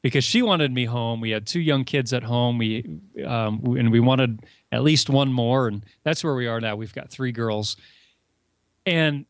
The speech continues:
you know, I was walking around just sort of, I probably whining a little bit, <laughs> but, but saying, "Man, I wish I could do this. I wish I could do this." And at,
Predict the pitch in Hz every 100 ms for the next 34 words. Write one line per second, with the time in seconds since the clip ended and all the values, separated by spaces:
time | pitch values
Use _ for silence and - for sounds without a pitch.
0 | _ 143 139 185 147 147 175 - 170 151
1 | 156 135 147 - 170 160 120 - _ _
2 | _ _ _ _ _ _ - - 143 196
3 | - 240 294 233 151 110 113 147 139 107
4 | 104 117 123 101 104 117 110 - 147 -
5 | - - _ 175 - 190 165 165 139 -
6 | _ _ 196 214 185 202 220 190 165 165
7 | 160 160 127 170 208 233 170 147 151 143
8 | 135 - 143 147